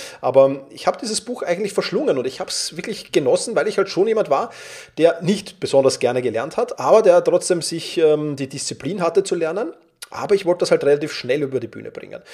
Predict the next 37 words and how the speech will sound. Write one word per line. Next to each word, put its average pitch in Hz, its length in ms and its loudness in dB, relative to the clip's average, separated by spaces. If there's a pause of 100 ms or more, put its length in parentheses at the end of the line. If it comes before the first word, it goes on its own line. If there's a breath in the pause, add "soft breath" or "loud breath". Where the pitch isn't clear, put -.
(340 loud breath)
Und 120 140 -10
dieses 226 180 -6
Buch - 240 -4
hat 220 100 -2
mir 226 80 2
schon 185 200 0
sehr 180 220 -2
geholfen, 196 600 2
mir 180 220 2
das 180 160 -2
alles 185 260 -2
besser - 340 -2
einzuteilen 156 640 -2
und - 280 -12
besser 196 320 -2
zu 113 160 -8
werden 104 200 -10
in 107 120 -18
dem, 95 160 -16
was - 100 -18
ich - 80 -18
mache. - 160 -12
Also 127 160 -8
das 185 160 0
war 196 80 4
mein 170 180 0
erstes 190 360 -2
Buch. 180 180 -4
Es 151 140 0
sammelten 156 360 2
sich - 200 -8
dann 123 120 -2
eine 117 280 -6
Reihe 127 320 2
von 123 200 -6
Büchern 135 300 -8
an, 120 160 -6